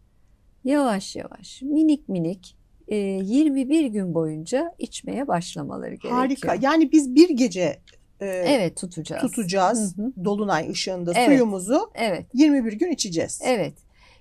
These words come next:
Speaker 2: Hı.
Speaker 1: Yirmi bir gün boyunca bunu içmenizi
Speaker 2: Hı.
Speaker 1: tavsiye ediyorum.
Speaker 2: Yirmi dört Nisan gecesi mi yapalım?
Speaker 1: Yirmi dört Nisan gecesi.
Speaker 2: Yirmi dört Nisan gecesi
Speaker 1: Evet.
Speaker 2: su şişeleri hazırlansın.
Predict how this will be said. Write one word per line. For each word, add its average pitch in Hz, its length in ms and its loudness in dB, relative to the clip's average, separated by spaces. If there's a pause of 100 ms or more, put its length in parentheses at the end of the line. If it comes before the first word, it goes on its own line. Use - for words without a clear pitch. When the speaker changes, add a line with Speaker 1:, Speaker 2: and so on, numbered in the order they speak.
Speaker 2:
Hı. 185 60 -8
Speaker 1:
Yirmi 311 360 2
bir 339 160 0
gün 226 260 -2
boyunca 185 720 -2 (180)
bunu 214 640 -4
içmenizi 190 1080 -6
Speaker 2:
Hı. - 60 -20
Speaker 1:
tavsiye 170 540 -6
ediyorum. 147 420 -10
Speaker 2:
Yirmi 269 220 6
dört 339 180 4
Nisan 180 400 -6
gecesi 165 340 -8
mi 160 80 -8
yapalım? 185 200 -4
Speaker 1:
Yirmi 247 240 0
dört 185 280 -2
Nisan 151 460 -6
gecesi. - 480 -10
Speaker 2:
Yirmi 254 260 0
dört 220 220 -4
Nisan 175 400 -8
gecesi 175 440 -2
Speaker 1:
Evet. 254 280 -4
Speaker 2:
su - 340 -12
şişeleri 170 720 -6
hazırlansın. 175 880 -6